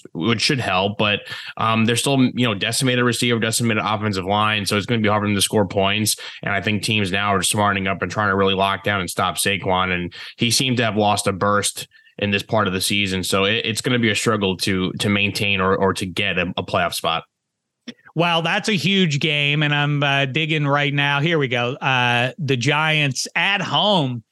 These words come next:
Speaker 2: catching a point and a half from the visiting Commies. A little surprised by that total on that one, forty and a half. It's a pretty good weekend of games overall. You got the Packers and Bears rivalry for what that matters.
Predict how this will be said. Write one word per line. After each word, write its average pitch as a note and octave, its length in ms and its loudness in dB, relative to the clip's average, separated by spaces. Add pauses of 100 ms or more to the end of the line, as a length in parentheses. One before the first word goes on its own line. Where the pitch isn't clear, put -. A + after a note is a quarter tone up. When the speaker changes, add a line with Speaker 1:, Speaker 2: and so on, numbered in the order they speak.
(300)
Speaker 2:
catching G#3+ 340 0
a F3 80 2
point G3 340 0
and E3+ 100 0
a C#3 80 2
half G3 320 -2
from C3+ 180 0
the B2+ 80 2
visiting C#3+ 480 0
Commies. E3 460 0
A B2+ 80 -2
little F#3 240 0
surprised C3 480 -2
by B2+ 140 0
that C#3+ 220 -2
total E3+ 280 2
on A#2+ 160 2
that G#2+ 180 -2
one, A2 200 -2 (500)
forty E3 420 4
and C#3 100 0
a C3 40 2
half. C#3 360 0
It's D3 140 0
a D3+ 60 0
pretty G#3+ 260 0
good F3 400 2
weekend D#3+ 480 0
of C3 120 0
games C#3+ 340 0
overall. C3+ 520 2
You C3+ 80 0
got B2 180 -2
the B2 80 -6
Packers C3+ 460 -2
and A2 140 -2
Bears C#3 460 2
rivalry C3 720 2
for B2+ 160 0
what B2 180 2
that C3 300 0
matters. B2+ 480 2